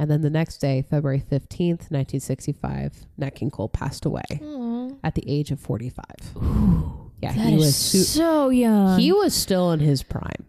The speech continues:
Speaker 2: Damn.
Speaker 1: I want you to think about that. Like, he's not old.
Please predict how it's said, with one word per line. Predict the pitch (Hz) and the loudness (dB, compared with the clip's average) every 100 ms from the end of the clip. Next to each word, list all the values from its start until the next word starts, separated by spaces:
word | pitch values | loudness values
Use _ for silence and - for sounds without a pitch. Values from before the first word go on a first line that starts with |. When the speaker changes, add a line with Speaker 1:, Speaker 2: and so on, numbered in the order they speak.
| - - | -16 -2
Speaker 2:
Damn. | 196 226 254 247 220 190 180 | 2 4 4 6 8 6 6
Speaker 1:
I | |
want | 214 - | 4 4
you | 262 | 2
to | 254 | 2
think | 233 | 0
about | 190 139 110 | 0 0 0
that. | 117 135 | -2 0
Like, | 156 147 | 0 0
he's | 196 190 | 0 0
not | 254 277 | 0 0
old. | 277 202 - | 2 0 -2